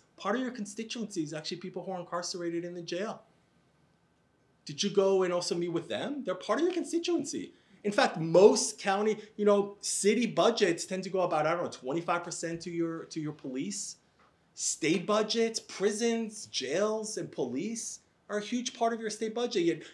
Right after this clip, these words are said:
your policymakers don't feel accountable at all to that. Change that.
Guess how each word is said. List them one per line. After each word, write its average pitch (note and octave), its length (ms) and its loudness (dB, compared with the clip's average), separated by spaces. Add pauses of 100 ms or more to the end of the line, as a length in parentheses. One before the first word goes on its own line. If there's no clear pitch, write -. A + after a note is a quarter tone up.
(160)
your - 120 2
policymakers G3+ 640 2
don't G3 180 0
feel G3 140 2
accountable E3 840 -6
at F#2+ 60 -10
all D#2+ 180 -10
to - 140 -18
that. - 200 -20 (680)
Change A#3+ 640 2
that. - 380 -14